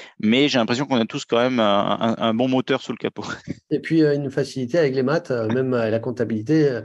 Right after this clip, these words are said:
Speaker 1: Voilà,
Speaker 2: on
Speaker 1: c'est ça,
Speaker 2: on
Speaker 1: exactement,
Speaker 2: produit des
Speaker 1: exactement.
Speaker 2: chiffres, ouais.
Speaker 1: Tout à fait,
Speaker 2: Ouais,
Speaker 1: tout à fait.
Speaker 2: c'est intéressant. Euh,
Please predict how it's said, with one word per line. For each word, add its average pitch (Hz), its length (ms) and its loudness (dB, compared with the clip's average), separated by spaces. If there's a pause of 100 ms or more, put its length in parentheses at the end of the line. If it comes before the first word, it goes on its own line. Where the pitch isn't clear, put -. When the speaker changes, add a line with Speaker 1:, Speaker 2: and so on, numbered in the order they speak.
(100)
Speaker 1:
Voilà, 113 240 4
Speaker 2:
on - 20 2
Speaker 1:
c'est - 140 -8
ça, 95 160 0 (100)
Speaker 2:
on - 60 -8
Speaker 1:
exactement, 104 500 -2
Speaker 2:
produit - 180 -6
des - 80 0
Speaker 1:
exactement. 156 320 0
Speaker 2:
chiffres, - 120 -14
ouais. 110 300 -20
Speaker 1:
Tout 131 120 -4
à 117 100 0
fait, - 120 -6
Speaker 2:
Ouais, - 60 0
Speaker 1:
tout 214 60 -4
à - 20 -6
fait. - 160 -4 (400)
Speaker 2:
c'est 151 80 0
intéressant. 147 540 0 (380)
Euh, 151 640 4